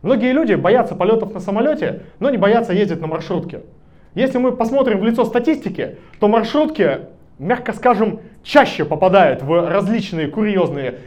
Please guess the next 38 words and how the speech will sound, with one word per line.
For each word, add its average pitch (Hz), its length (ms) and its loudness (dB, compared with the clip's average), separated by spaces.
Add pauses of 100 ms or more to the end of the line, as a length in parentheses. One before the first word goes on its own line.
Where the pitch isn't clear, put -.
(100)
и 208 100 0
не 220 100 4
очень 175 360 2
курьёзные 151 680 -2 (180)
и 175 80 -4
трагические 196 580 -2
ситуации, 175 640 -2 (180)
нежели 196 320 0
самолёты. 175 520 -2 (280)
Вопрос 254 300 0
только 233 220 -2
в - 80 -6
том, 294 180 -2
что 202 800 0 (640)
вокруг 185 280 -2
самолёта 226 360 -2
создаётся 208 400 -2
широкий 226 340 -4
инфоповод. 196 640 -2 (560)
И 175 80 -4
многие 214 260 0
люди 226 220 -2
не 185 100 -4
понимают, 196 420 -2
как 180 220 -2
это, 143 140 -8
эта 117 160 -10
штука - 320 -14
огромная. 95 460 -14 (520)
Блядь, 117 140 -16 (260)
из 127 120 -14
Красноярска, 135 600 -14
там 113 160 -20 (100)
я 117 100 -16
в 101 120 -20
Москву. 131 400 -12 (340)
Да, 175 180 2
Красноярск? 160 540 -2